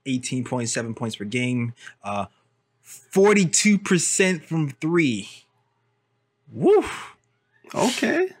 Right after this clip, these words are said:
Speaker 1: Forty-three percent for in, in field goal percentage. It's, oh, rookie, rookie stuff, but still, you know.
Speaker 2: Yeah.
Speaker 1: It's good.
Speaker 2: It, it'll come around.
Speaker 1: It'll come around, but still not bad for a rookie. Still not bad,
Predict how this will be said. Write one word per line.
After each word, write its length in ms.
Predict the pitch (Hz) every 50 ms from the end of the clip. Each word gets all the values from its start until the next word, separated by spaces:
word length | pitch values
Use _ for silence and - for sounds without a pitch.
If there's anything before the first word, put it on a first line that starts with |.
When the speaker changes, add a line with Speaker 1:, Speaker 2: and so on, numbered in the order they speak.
| _
Speaker 1:
Forty-three 560 | _ - - - 151 165 190 202 196 185 214 180
percent 340 | - 175 151 175 160 151
for 100 | - 151
in, 140 | 143 139 131 120 - -
in 120 | - 131 120
field 240 | 120 131 120 113 110
goal 80 | 113
percentage. 540 | 104 110 104 - 110 107 104 104 110 117 131
It's, 100 | 147 196
oh, 240 | 302 330 302 294 247 202
rookie, 420 | 165 165 151 - 147 170 196 190
rookie 200 | 170 151 - -
stuff, 200 | 143 - - 120
but 160 | 127 131 135
still, 320 | - - 208 190 175 156 -
you 100 | 190 208
know. 220 | 190 170 180 202 - _ _ _ _ _ _ _
Speaker 2:
Yeah. 500 | - 330 359 392 359 359 - - 392 403
Speaker 1:
It's 340 | 370 415 427 392 381 - -
good. 160 | - - 415 - _ _ _ _ _ _ _ _ _ _
Speaker 2:
It, 220 | - 165 196 185
it'll 160 | 185 233 262
come 200 | - - 170 139
around. 420 | 127 113 110 101 101 98 117 160 175
Speaker 1:
It'll 140 | 185 180 175
come 220 | - 190 185 180
around, 400 | 180 180 175 170 170 170 175 165
but 120 | 151 151
still 260 | - - - 285 320 262
not 240 | 240 208 175 156
bad 260 | 143 139 131 120 113 -
for 120 | - 110
a 20 |
rookie. 360 | 107 107 101 - - 90 - _ _
Still 300 | - - - 208 208 175
not 240 | 143 107 101 101 -
bad, 300 | 92 87 - - -